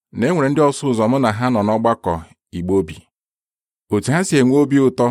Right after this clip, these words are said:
na otu ha si jiri ikwusa ozi ọma kpọrọ ihe mere ka mụ nwa bụrụkwa ọsụ ụzọ n'afọ nineteen sixty-eight. Otu nwanna na-eje ozi na Bethel aha ya bụ Albert Olugbebi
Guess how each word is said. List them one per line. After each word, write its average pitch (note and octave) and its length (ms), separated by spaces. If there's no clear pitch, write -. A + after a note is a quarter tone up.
na G2 80
otu F#2+ 180
ha D#3 180
si A#2 160
jiri C#3+ 240
ikwusa C#3+ 320
ozi A2+ 200
ọma B2+ 180
kpọrọ B2+ 320
ihe A#2 300
mere F#2 180
ka F#2 160
mụ A2+ 180
nwa A#2 180
bụrụkwa G#2 460
ọsụ F#2+ 240
ụzọ E2+ 200
n'afọ G#2+ 320
nineteen G#2 400
sixty-eight. - 880
Otu F#3+ 280
nwanna D3 260
na-eje C#3 280
ozi C3 160
na A2+ 140
Bethel A#2 360
aha B2 180
ya A#2+ 160
bụ G2+ 120
Albert A#2 500
Olugbebi G2 600